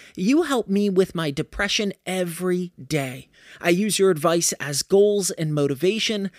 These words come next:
Sometimes they are the only words that land for me. I'm so glad I found your podcasts on Spotify. Thank you so much."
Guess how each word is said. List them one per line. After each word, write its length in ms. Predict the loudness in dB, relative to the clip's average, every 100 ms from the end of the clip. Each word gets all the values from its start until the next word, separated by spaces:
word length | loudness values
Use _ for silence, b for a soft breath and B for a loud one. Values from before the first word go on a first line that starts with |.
| B -4
Sometimes 680 | -2 0 0 -2 0 0
they 220 | 2 4
are 220 | 4 2 0
the 180 | -2 -4
only 420 | -2 0 0 0 -2
words 440 | 0 -2 -2 -2
that 240 | -4 -4
land 380 | -4 -4 -4 -8 -14
for 260 | -12 -6 -6
me. 380 | -6 -8 -12 _ b b b
I'm 160 | 0 2
so 220 | 2 2
glad 340 | 2 2 0
I 180 | -2 -2
found 380 | -2 -4 -2 -2
your 120 | -2
podcasts 720 | -4 -8 -8 -6 -8 -4 -4 -4
on 320 | -6 -6 -8 -10 -10
Spotify. 840 | -8 -8 -8 -10 -10 -10 -10 -14 b b b
Thank 360 | -6 -4 -4 -4
you 220 | -4 -6 -8
so 480 | -6 -4 -4 -8 -12 _ -12
much." 560 | -12 -12 -10 -10 -8